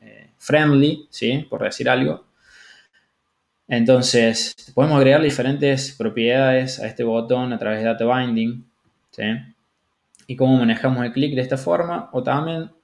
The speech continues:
podemos sacar esto directamente y decirle, "Che, nuestro view model es el que se va a encargar de darle un clic". Entonces, nosotros en nuestro view model, claramente tenemos que tener implementada la interfaz, eh, on click listener de, de la clase view.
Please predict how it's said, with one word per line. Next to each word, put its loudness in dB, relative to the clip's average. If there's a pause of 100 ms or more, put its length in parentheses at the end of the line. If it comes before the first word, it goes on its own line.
(320)
podemos -4
sacar -4
esto -6
directamente -4
y -2
decirle, 0
"Che, 2
nuestro -2
view 2
model 2
es 2
el -2
que -4
se -4
va 0
a 0
encargar 0
de -6
darle -4
un -6
clic". -10
Entonces, -10
nosotros -4
en -10
nuestro -6
view 0
model, 2 (400)
claramente 0
tenemos -2
que -12
tener -2
implementada -2
la 0
interfaz, -8
eh, -20 (260)
on -10
click -8
listener -8 (140)
de, -16
de -18
la -16
clase -14
view. -14